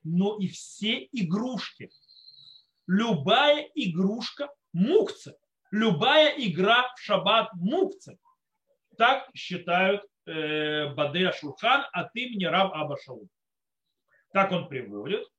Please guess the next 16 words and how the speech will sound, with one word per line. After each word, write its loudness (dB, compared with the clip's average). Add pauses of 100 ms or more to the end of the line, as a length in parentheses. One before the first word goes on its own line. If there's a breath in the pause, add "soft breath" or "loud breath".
(500)
Он, 0
то -6
есть -2
имеется -2
в -4
виду, -4
что -8
Шулхан -6
Арух -4
запретил -6
пи-, -10
брать -2
в -6
руки -4
и -4
переносить -6